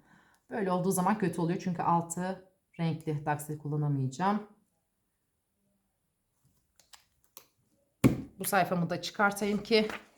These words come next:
rahat yazayım. Hazır güneş varken böyle erkenden çekeyim dedim. Çünkü bu hafta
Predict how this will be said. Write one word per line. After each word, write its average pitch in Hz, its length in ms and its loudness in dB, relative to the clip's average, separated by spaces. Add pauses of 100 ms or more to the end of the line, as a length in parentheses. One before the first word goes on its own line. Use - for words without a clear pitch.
(140)
rahat 151 320 -4
yazayım. 208 680 0 (1500)
Hazır 185 320 -2
güneş 175 400 4
varken 185 520 2
böyle 180 360 0
erkenden 170 540 0
çekeyim 202 500 0
dedim. 220 380 -4
Çünkü 220 600 -2
bu 262 180 -10
hafta 208 680 -2